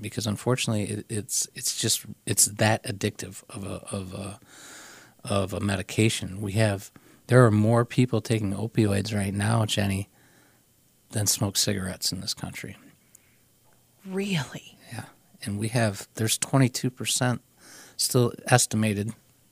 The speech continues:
Speaker 1: that people that admit to that there's about twenty-two percent of American adults that either are smoking regularly or smoking intermittently.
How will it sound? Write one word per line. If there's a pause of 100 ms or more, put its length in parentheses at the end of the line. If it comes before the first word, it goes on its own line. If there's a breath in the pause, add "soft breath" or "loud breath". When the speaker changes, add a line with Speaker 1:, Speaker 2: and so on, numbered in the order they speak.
(180)
Speaker 1:
that (380)
people
that
admit
to
that
there's (200)
about
twenty-two
percent (640 loud breath)
of
American (100)
adults
that (540 loud breath)
either
are
smoking
regularly
or
smoking
intermittently.